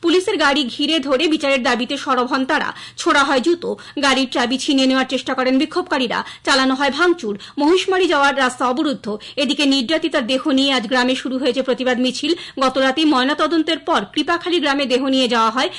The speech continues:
পুলিশ রাতেই দেহ সৎকারের জন্য পরিবারকে চাপ দিতে থাকে, কিন্তু তাতে রাজি হয়নি পরিবার। সারা রাত দেহ বাড়িতেই রাখা ছিল।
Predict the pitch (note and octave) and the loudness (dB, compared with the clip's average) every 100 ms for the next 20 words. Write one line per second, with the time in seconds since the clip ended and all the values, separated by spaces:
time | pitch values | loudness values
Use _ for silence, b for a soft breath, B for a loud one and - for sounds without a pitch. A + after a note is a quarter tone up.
0 | B D4+ C#4+ D4 C#4 C4 D4 B3+ D#4 D#4+ | B -2 -2 0 -2 0 0 0 0 -2
1 | C4+ C4+ B3+ C4 C#4 C4+ A#3+ B3 C4 C#4+ | -4 -2 -2 0 -2 -2 -2 -2 -2 -2
2 | C4 C#4 C#4+ C#4+ D#4+ E3+ G3 B - C4 | -2 -2 -4 -4 -6 -6 -10 B -6 -4
3 | C#4 B3+ C4 B3+ A#3+ E4 F4 E4+ E4+ E4+ | 0 0 2 2 2 0 2 2 2 -2
4 | A3 G3 G3 B - C4+ B3 B3 A#3 B3 | -4 -8 -10 B -4 -2 0 0 0 0
5 | B3+ B3 A#3+ B3+ C4 C4+ E4+ E4+ A3 | 0 0 0 0 0 0 -2 -4 -6